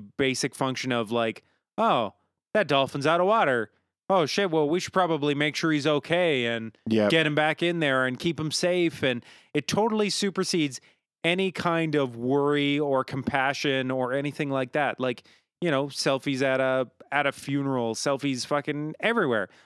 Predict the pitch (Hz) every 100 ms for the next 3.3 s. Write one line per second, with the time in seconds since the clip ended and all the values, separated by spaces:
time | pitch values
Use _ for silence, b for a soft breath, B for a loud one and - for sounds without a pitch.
0 | b 143 127 131 165 180 180 151 151 165
1 | 185 175 165 156 139 127 120 123 131 135
2 | 147 139 131 147 156 147 131 127 120 131
3 | 110 110 101